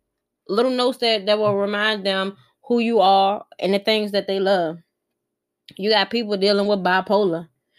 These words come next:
which is episodes of mood swings. They go from highs to lows. Try not to make fun of these people. You never know that you making fun of them could push them to the edge of either wanting to kill you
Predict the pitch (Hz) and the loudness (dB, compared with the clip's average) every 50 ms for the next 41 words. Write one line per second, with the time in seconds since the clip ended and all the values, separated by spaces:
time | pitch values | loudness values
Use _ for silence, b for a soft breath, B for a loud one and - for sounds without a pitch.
0 | b b b 196 208 208 233 220 190 - - 202 - 214 202 - 220 208 202 196 | b b b -2 -2 0 0 -4 -4 -4 -4 -4 -4 -6 -4 -2 0 0 2 0
1 | 196 202 - - 196 202 220 262 320 330 302 - - 180 170 165 156 160 160 - | 0 -2 -2 -2 -2 0 0 0 0 0 -2 -4 -6 -6 -6 -6 -10 -14 -16 -18
2 | - _ _ _ _ _ _ _ _ _ _ _ - 190 190 220 220 208 - 233 | -20 _ _ _ _ _ _ _ _ _ _ _ -6 -2 2 4 4 4 2 -2
3 | 220 208 196 202 196 208 214 220 220 - 285 254 269 294 320 247 170 156 - - | -4 -2 0 2 2 4 2 2 0 -2 -2 0 2 2 0 0 -2 -6 -10 -14
4 | _ _ _ _ _ _ _ _ _ _ _ _ _ _ _ _ _ _ _ _ | _ _ _ _ _ _ _ _ _ _ _ _ _ _ _ _ _ _ _ _
5 | _ _ _ _ _ _ _ _ _ _ _ _ _ _ - - 269 269 294 330 | _ _ _ _ _ _ _ _ _ _ _ _ _ _ -8 0 0 2 2 2
6 | 359 339 330 330 - 294 269 262 262 247 - 240 247 247 220 202 185 190 190 - | 0 0 -2 -2 0 0 0 0 -2 -2 -2 -2 -2 -2 -4 -4 -6 -6 -6 -6
7 | 220 190 185 185 170 175 180 214 233 254 247 240 214 226 226 226 220 214 208 196 | -6 -6 -6 -6 -8 -8 -6 -6 -2 0 0 0 0 -2 -4 -2 -2 -2 -2 -2
8 | 185 185 - 196 - - _ _ _ _ _ _ _ _ - 190 220 254 247 240 | -2 -2 -2 -4 -6 -8 _ _ _ _ _ _ _ _ -6 -4 -2 0 0 0
9 | 233 226 226 196 185 - 214 208 214 214 208 208 220 214 220 214 - 214 202 - | -2 -2 -2 -6 -6 -4 -2 -2 -2 -2 -2 -2 -4 -4 -4 -6 -6 -8 -6 -6
10 | 220 202 208 - 208 190 185 185 185 185 185 _ _ _ _ - - 220 196 190 | -8 -8 -8 -8 -8 -6 -6 -6 -8 -10 -12 _ _ _ _ -12 -10 -8 -4 -4
11 | 185 180 175 170 - _ _ _ _ _ _ - - 196 202 196 196 185 175 - | -4 -4 -4 -6 -10 _ _ _ _ _ _ -6 -2 -2 0 0 0 -2 -6 -8
12 | - - 180 175 180 175 170 170 _ _ _ _ _ _ _ _ _ _ _ _ | -8 -4 -2 -2 -2 -2 -4 -8 _ _ _ _ _ _ _ _ _ _ _ _
13 | - - 240 214 208 202 196 220 226 202 202 196 190 - 254 247 254 233 202 226 | -8 -4 -2 0 0 0 0 0 -2 -2 -4 -6 -4 -2 0 0 0 0 -2 0
14 | 285 339 370 381 | 0 0 0 0